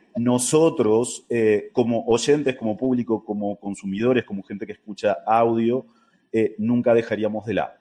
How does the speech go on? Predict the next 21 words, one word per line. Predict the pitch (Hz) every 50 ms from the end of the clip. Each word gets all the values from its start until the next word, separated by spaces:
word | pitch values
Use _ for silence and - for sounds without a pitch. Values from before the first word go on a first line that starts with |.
| _ -
digamos, | 80 - - - _ _ _ _ _ _
¿no? | - 147 175 - - - - _ _
Y | 127 135
entonces | 139 147 156 156 147 165 156 147 139 - - - _ _ -
eso | 156 165 156 - 160
me | 160 143
parece, | 147 135 143 139 - 151 151 147 135 - - - -
digamos, | 117 113 120 117 123 123 123 -
fundamental. | - 117 113 113 113 110 113 113 117 117 - 139 139 143 151 165 - - - _ _ _ _ -
Y | 127 135
otra | 143 156 143
cosa | 156 156 - 151 135
más | 147 147 147
que | - 143
tal | 127 120 113
vez | 117 123 123
que | 123 135 117
decía | 113 113 - 127 117
Santiago | - 117 110 104 117 113 113 110
al | 104
principio, | 98 98 98 98 - - 131 147 139 117 98 90 90 80 80 -